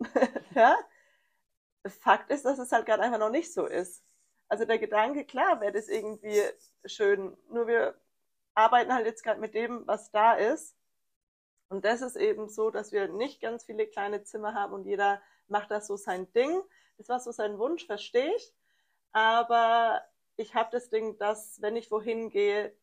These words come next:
dass diejenigen dann auch einfach in Anführungsstrichen Mitverantwortung übernehmen und daher auch irgendwelche Zahlen erheben möchten.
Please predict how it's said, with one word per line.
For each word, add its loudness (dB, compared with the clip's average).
dass -4
diejenigen -6
dann -4
auch -2
einfach -2
in -8
Anführungsstrichen -4
Mitverantwortung -2
übernehmen 0
und -4
daher 2
auch -6
irgendwelche -8
Zahlen -4
erheben -10
möchten. -16